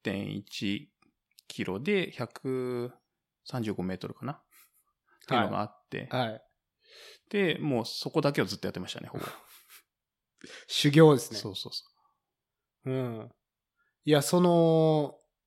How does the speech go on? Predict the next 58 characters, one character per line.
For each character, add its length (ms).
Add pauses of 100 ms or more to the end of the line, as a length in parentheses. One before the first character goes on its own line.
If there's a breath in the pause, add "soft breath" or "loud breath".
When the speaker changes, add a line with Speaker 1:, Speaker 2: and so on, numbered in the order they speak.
(280)
Speaker 2:
ハ 300
ー 20
ド 100
ロ 80
ッ 220
ク、 320 (100)
Speaker 1:
ハ 120
ー 60
ド 100
ロ 40
ッ 60
ク 80
坂。 100
Speaker 2:
二 60
郎 20
さ 60
ん 80
の、 180
は 300
い、 20
ハ 140
ー 20
ド 80
ロ 100
ッ 60
ク 100
坂 300
を、 300
え 60
っ 20
と、 480
先 260
週？ 280
先 280
々 180
週 220
ぐ 100
ら 100
い 40
に 240 (140)
僕 160
も 280 (360 soft breath)
ご 160
一 60
緒 100
さ 180
せ 80
て 80
も 120
ら 40
っ 80
た 80
ん 80
で 60
す 100
け 80
ど 80
も、 260